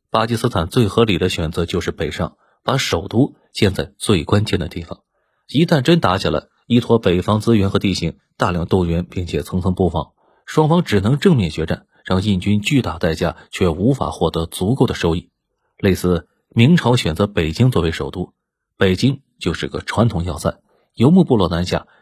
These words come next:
直接就得跟明朝最大的要塞决战。巴基斯坦把全国的资源都堆在了北方，跟印度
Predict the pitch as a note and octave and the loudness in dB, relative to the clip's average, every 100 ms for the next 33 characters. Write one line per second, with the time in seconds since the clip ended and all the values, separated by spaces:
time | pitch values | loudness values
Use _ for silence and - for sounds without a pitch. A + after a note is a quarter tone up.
0 | _ - C#3+ F#3 E3+ E3 A2+ D2 G2+ F#2 | _ -2 0 2 2 2 -2 -2 -6 -4
1 | F2 D#3 - E2 F2 - D3+ G#2 D#2 D#2 | -2 -2 -2 -6 -6 -2 -2 0 -4 -4
2 | E2 D#2 E2+ E2 D#2 F2+ - _ _ _ | -4 -4 -4 -6 -6 -8 -12 _ _ _
3 | _ _ _ _ - A2+ A#2+ B2 C3+ G2+ | _ _ _ _ -2 0 2 2 2 2
4 | A2 A2 E2+ - G#2 A2 G#2 - A#2+ F2+ | 2 2 -2 0 0 2 2 2 2 2
5 | - _ - A#2 A2+ G#2 F2+ E2 D2 D2 | -2 _ 0 2 2 2 0 -2 -6 -8
6 | E2+ - _ _ - A2+ E3+ B2 E2 C2 | -8 -10 _ _ 0 4 4 4 0 -6